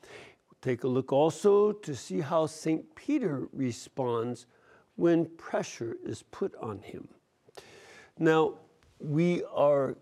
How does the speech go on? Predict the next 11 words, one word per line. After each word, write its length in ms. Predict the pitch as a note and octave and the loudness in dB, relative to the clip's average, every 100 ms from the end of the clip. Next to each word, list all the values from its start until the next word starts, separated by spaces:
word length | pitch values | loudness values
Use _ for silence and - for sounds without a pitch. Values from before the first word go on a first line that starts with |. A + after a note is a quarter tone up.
| _ | _
continuing 1080 | - D3+ - - G3 A3+ F#3 D3 C3 G3+ G#3 - - | -4 -4 -4 -4 2 4 6 4 2 -2 -6 -16 -6
on 400 | B2 C#3 E3 D#3 - - | 0 2 4 2 -2 -2
in 400 | C3 A#2+ A#2 C3 _ _ _ _ | 0 0 -4 -8 _ _ _ _
a 140 | - A#2+ | -10 -10
study 600 | - - C#3 C3+ C#3+ C#3+ - - - - | -10 -2 0 4 2 2 -4 -20 -20 0
of 240 | C3 B2 | 0 2
my 160 | B2 A2+ | -2 -4
book, 340 | A2 C3+ C#3 | 0 -2 -2
Wheat 240 | - C#3 C#3+ | -2 -2 -2
and 180 | B2+ - | -6 -6
Tares. 580 | - C#3+ G3+ C#4 - | 0 4 4 2 -4